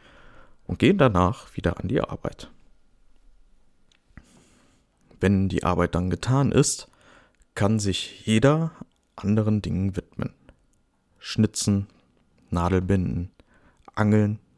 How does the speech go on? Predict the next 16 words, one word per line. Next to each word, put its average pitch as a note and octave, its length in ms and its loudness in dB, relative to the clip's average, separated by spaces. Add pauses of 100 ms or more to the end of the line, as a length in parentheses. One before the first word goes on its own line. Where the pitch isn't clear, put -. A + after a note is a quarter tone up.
(420)
mit - 160 -6
den G#2 140 -2
Kindern B2+ 420 2
das - 560 -6 (300)
Kämpfen A2 400 0
üben, F#2 400 -2 (840)
die - 60 -6
Nachbarn F#2 420 0
besuchen G2+ 520 -2
oder - 300 0
einfach A2 320 0
mal F#2+ 260 0
ein F#2 160 -4
kleines G2 380 -6
Brettspiel - 580 -8
spielen. - 380 -10